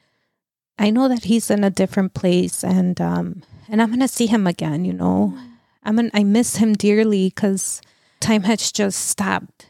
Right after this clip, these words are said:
Speaker 1: So <laughs> going
Speaker 2: Mm-hmm.
Speaker 1: back to that, um, so I was just like, "I don't know how I'm gonna do this. Like, I think I will go home." And by this time, me and my daughter's father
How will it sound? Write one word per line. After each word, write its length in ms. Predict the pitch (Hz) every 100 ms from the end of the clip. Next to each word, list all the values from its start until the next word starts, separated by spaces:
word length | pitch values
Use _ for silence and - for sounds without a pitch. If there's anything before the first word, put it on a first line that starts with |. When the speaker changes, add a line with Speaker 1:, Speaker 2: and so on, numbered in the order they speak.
| -
Speaker 1:
So 320 | - 190 185 - -
<laughs> 200 | - 226
going 280 | 226 214 208
Speaker 2:
Mm-hmm. 40 |
Speaker 1:
back 220 | 208 196 -
to 80 | 208
that, 360 | 190 175 175 -
um, 420 | 175 175 175 170 - _ _ _ _ _ _ _ _ _ _ _ -
so 100 | 208
I 20 |
was 180 | 214 226
just 240 | 214 -
like, 300 | 190 202 - - _ _ _ _ _ _ -
"I 60 |
don't 160 | 214 208
know 120 | 190
how 280 | 175 180 180
I'm 160 | 180
gonna 180 | 185 180
do 220 | 165 180
this. 360 | 175 185 180 -
Like, 340 | 185 175 - - _ _
I 100 | 190
think 220 | 185 196 196
I 60 |
will 140 | 196 185
go 160 | 180
home." 380 | 170 180 180 180
And 500 | 175 175 247 226 220 _
by 140 | - 185
this 260 | 190 190
time, 220 | - 190 180
me 100 | 180
and 180 | 180 175
my 200 | 170 170
daughter's 560 | 165 180 180 180 -
father 460 | - 170 175 175